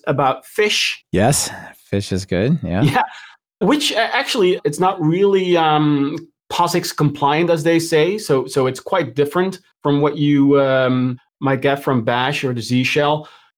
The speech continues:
Speaker 1: But from what I've seen, the syntax, especially, uh, looping, might appeal to the Python developer out there. It's closer to Python, but I haven't tried it myself.
Speaker 2: There's also the, uh, conch shell. Is that how you say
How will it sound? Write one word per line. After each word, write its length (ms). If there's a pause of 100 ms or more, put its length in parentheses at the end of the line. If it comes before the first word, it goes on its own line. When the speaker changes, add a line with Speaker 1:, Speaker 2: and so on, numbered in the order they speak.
Speaker 1:
But 180
from 300
what 120
I've 140
seen, 260
the 100
syntax, 640
especially, 680
uh, 100
looping, 640 (180)
might 540
appeal 800
to 420
the 540 (240)
Python 300
developer 440
out 220
there. 240 (220)
It's 280
closer 420
to 140
Python, 440 (420)
but 140
I 100
haven't 200
tried 220
it 100
myself. 640
Speaker 2:
There's 180
also 320
the, 340
uh, 240
conch 600 (140)
shell. 380
Is 240
that 120
how 60
you 80
say 280